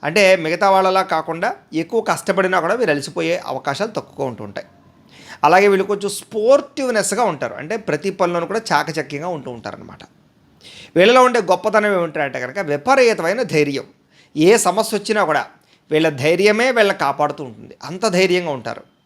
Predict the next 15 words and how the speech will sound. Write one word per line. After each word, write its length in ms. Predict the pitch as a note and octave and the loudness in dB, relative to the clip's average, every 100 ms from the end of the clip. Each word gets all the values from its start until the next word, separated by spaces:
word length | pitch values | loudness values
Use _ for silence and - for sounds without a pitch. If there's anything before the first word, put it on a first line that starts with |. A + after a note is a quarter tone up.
| _ - _ _ - | _ -20 _ _ -2
ప్రధానంగా 680 | D#3+ G3+ A3+ A#3+ A3 F3 E3 | 4 4 4 4 6 6 4
మానసిక 640 | C3+ C#3 F3 A#3+ A#3 A#3+ | 0 0 0 -2 -4 -2
బలం 260 | A3+ A#3 A#3 | 0 0 0
విపరీతంగా 460 | G3 F3+ E3 F3+ | -2 -4 -4 -4
ఉంటుంది. 380 | E3 C#3+ B2 A#2 | -4 -4 -8 -12
అంటే 180 | A#2 D3+ | -8 -4
కనుక, 340 | D#3+ D#3+ A3 - _ _ _ - | -4 -2 -4 -4 _ _ _ 2
ఆ, 300 | D#3 D#3 D3+ | 6 6 4
మానసికంగా 640 | C#3+ C#3+ F3+ F#3 G#3 G#3 | 2 2 2 0 -4 0
ఏంటంటే 420 | G3 F#3 F#3 F#3 | 0 2 0 0
కనుక 160 | F#3+ G3+ | -4 -2
ఏ 340 | A#3 F3 F#3 | 0 4 4
సమస్య 340 | G#3 G3 G3+ G3+ | 4 0 -2 -6
వచ్చినా 200 | G#3 A#3 | -6 -8
కృంగిపోరు. 640 | - G3 G#3+ G#3+ F3+ B2 | -4 -4 -4 -2 -4 -4